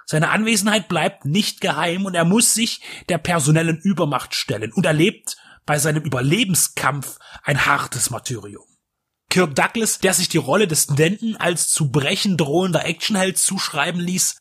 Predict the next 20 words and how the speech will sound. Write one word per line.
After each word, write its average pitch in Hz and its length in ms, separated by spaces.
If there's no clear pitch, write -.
beauftragte 202 1040
Kevin 202 520
Billington 185 800
mit 165 200
der 175 120
Regie. 131 360
Der 175 180
Engländer 269 380
drehte 214 340
zuvor 202 400
drei 165 260
Dokumentar- 185 840
und 170 160
zwei 143 220
Spielfilme, 208 680
ein 151 160
Drama 160 420
und 165 220
eine 160 160
Komödie. 175 580